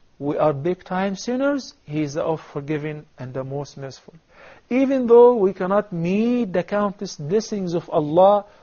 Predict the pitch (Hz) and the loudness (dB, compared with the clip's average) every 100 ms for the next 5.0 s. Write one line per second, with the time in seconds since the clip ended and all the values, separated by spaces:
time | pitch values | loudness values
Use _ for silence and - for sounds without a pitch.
0 | _ 156 180 - 165 180 175 151 170 185 | _ 0 0 0 -4 -2 -4 -4 -4 -4
1 | 175 - 180 175 - 151 - 208 233 - | -6 -8 -4 -4 -6 -10 -2 -2 -2 -6
2 | - _ _ _ - 147 127 143 180 185 | -16 _ _ _ -12 -10 -8 -6 -6 -8
3 | - 160 165 175 143 135 143 143 _ _ | -8 -4 -2 -4 -6 -6 -6 -8 _ _
4 | - 151 156 - 131 135 131 143 147 - | -8 -6 -6 -8 -8 -6 -6 -6 -8 -10